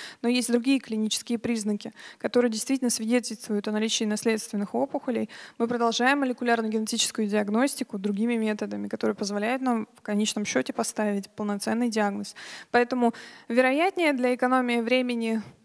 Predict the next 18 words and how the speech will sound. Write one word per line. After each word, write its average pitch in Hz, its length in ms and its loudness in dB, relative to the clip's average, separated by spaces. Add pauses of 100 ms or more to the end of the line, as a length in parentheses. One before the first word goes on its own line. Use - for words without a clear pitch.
и 233 360 0 (400)
своего 233 480 2
здоровья, 277 600 2 (280)
э, 233 360 -6
стоит 302 320 2
один 233 180 2
раз 269 200 2
сходить 254 320 -4
просто - 280 -4
к - 60 -10
врачу-генетику, 233 720 -2
проконсультироваться, 226 960 -4
и 208 480 -6 (320)
будет 247 260 -2
понятно, 254 480 0 (220)
что - 220 2
надо 214 200 2
сделать, 262 480 0